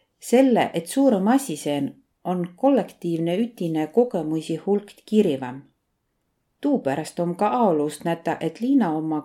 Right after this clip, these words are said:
kujona kõrgkultuuri, tiitüse ja majanduse kasvukotusses. Liinan on umbõlõ pallo kildakesi,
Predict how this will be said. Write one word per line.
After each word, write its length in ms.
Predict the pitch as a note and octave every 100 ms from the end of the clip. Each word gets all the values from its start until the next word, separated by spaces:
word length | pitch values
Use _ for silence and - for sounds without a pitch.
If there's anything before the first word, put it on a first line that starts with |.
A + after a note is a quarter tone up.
| -
kujona 460 | E3+ E3+ D#3+ D#3 D3+ -
kõrgkultuuri, 1120 | A#3+ B3+ A#3+ - G3 - F#3+ F#3 F#3 F3+ F3 -
tiitüse 680 | A#3 A3 - F3 - E3+
ja 120 | - F3
majanduse 680 | A#3 C4+ F3 D#3+ E3 E3 D#3
kasvukotusses. 960 | - F3+ - D3+ D3 D3 - - - - - _ _ _ _ _ _ _ -
Liinan 380 | F#3+ A#3 B3 F#3+
on 140 | D#3+ - A#3+
umbõlõ 340 | B3 G3+ E3+
pallo 260 | F#3 G3 F3+
kildakesi, 720 | G3 G3+ F3+ C#3 D3 - C#3+